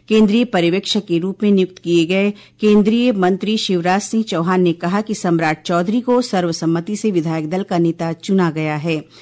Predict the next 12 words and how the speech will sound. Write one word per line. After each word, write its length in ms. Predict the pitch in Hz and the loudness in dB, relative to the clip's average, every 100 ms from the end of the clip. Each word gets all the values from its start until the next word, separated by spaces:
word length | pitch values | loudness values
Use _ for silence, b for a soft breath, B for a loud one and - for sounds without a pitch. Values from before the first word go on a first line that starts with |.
| B B | B B
इस 180 | 185 170 | -2 0
बीच 300 | 160 226 - | 0 0 0
मुख्यमंत्री 480 | 180 - 180 180 202 | -4 0 -2 0 -2
विष्णुदेव 500 | 170 170 180 160 165 | -2 -2 -4 -2 -4
साय 300 | - 170 175 | -2 -2 0
ने 100 | 208 | 0
बिहार 360 | 185 170 165 165 | -2 -2 -2 0
में 180 | 170 | 0
भाजपा 380 | 170 165 - 190 | 0 -4 -2 -6
के 140 | 180 165 | -4 -4
वरिष्ठ 360 | 165 170 - | -4 -6 -2
नेता 400 | 175 180 220 139 | 0 0 0 -2